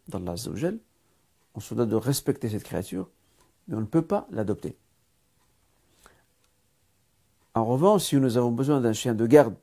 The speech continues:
pour qu'il surveille la maison, et que,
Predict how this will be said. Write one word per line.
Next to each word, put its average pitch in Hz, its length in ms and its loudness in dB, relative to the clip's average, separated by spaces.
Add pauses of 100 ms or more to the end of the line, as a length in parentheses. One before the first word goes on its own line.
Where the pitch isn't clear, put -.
(100)
pour - 140 -20
qu'il - 140 -12
surveille 131 400 2
la 107 80 2
maison, 123 340 -2 (1900)
et 107 100 -4
que, 110 460 -2